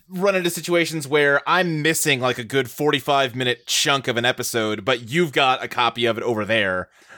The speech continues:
And then we have to, you know, talk with the people at nasa to get, like, a shipping label so that you can box up that reel, send it to me so that I can splice it into the episode. It's, eh,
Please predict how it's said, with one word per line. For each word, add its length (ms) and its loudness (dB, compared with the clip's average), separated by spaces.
And 120 0
then 100 0
we 80 -2
have 140 0
to, 360 2
you 80 -2
know, 420 -2
talk 360 0
with 180 0
the 60 -10
people 300 -2
at 200 0
nasa 380 0
to 80 -6
get, 200 -6
like, 120 -12
a 60 -8
shipping 420 -2
label 520 2
so 140 -4
that 80 0
you 300 -2
can 600 -10
box 380 -2
up 220 0
that 280 0
reel, 380 2
send 260 0
it 100 -4
to 100 -8
me 340 0
so 120 -8
that 100 -4
I 140 2
can 140 -12
splice 540 -2
it 60 -6
into 180 -2
the 180 0
episode. 320 -2
It's, 380 -2
eh, 100 0